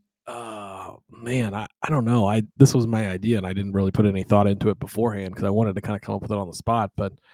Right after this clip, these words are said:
uh, I mean, I think Ty Gibbs is, is a bright spot, right? We talked about him a lot, um, and just his ability to, you know, he didn't come out and win a bunch of races or, or compete for wins, really, but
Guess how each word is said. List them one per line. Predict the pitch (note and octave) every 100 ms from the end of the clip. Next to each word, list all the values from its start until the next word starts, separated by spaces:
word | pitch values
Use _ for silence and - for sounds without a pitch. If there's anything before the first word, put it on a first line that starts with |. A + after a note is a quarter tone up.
| _ _ _ _ _ _ _ _
uh, | C#3 F3+
I | F3+
mean, | F#3+ G#3+ F3+ - _
I | F3+
think | A3 D#3
Ty | F#3+ D#3
Gibbs | A#2 C3 F#3 F3+
is, | F#3+ F3
is | E3 F3
a | F3
bright | D#3 F3+ F#3+
spot, | - D3+ F3 G3
right? | C3 C#3 E3+
We | C#3+
talked | B2 D#3+ F3
about | F3 E3
him | F3
a | F3
lot, | C3+ D3+ E3+ E3+ -
um, | - C3 C3 C3
and | B2+ B2+ B2
just | C#3 -
his | D3+
ability | D3 C3 C#3+ D#3+ D#3 D#3
to, | - D3 D3+ D3+ D3 A#2+ - - _
you | C3+
know, | C3+
he | C#3+
didn't | C#3+ D3 C#3+
come | D3+
out | D3+
and | D3
win | A#2+ C#3+
a | D3+
bunch | D3+ D3+
of | B2+
races | C3 D3+ - D#3 D3+ C#3
or, | C#3+
or | C3+ C#3
compete | C#3+ B2 C#3+
for | -
wins, | D3 D3 C3+
really, | C#3+ D3
but | C3 C3